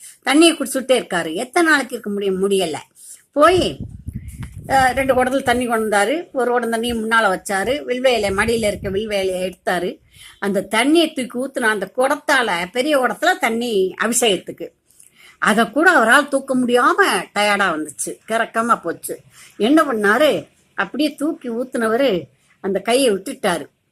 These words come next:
கை தாங்க முடியாம. குடம் சிவலிங்கத்தின் மேல விழுந்துருச்சு. இவர் மயங்கி விழுந்துட்டாரு.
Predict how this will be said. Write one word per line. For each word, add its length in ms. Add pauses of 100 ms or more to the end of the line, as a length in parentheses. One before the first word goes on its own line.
கை 220
தாங்க 280
முடியாம. 420 (420)
குடம் 340
சிவலிங்கத்தின் 720
மேல 240
விழுந்துருச்சு. 600 (1000)
இவர் 180
மயங்கி 460
விழுந்துட்டாரு. 600